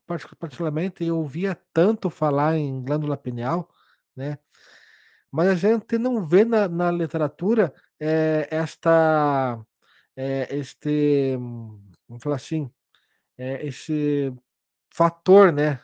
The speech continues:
do, dela eliminar, dela, é, produzir essa, essa enzima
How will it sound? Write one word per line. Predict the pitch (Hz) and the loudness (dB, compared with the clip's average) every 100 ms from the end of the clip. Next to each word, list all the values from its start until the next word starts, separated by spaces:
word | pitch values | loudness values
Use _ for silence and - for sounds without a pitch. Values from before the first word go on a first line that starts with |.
| 131 | -16
do, | 131 143 147 143 135 123 _ _ - | -6 -2 2 2 0 -4 _ _ -8
dela | 139 156 151 | -4 -2 -2
eliminar, | 151 160 160 147 147 165 | -2 -2 -2 -2 -2 0
dela, | 156 156 - | 0 0 0
é, | 131 | -6
produzir | 135 147 147 156 | -8 -8 -6 -4
essa, | 165 - 156 | -6 -6 -6
essa | 143 - 156 | -6 -6 -6
enzima | 143 123 143 196 247 | -4 -6 -2 -2 -2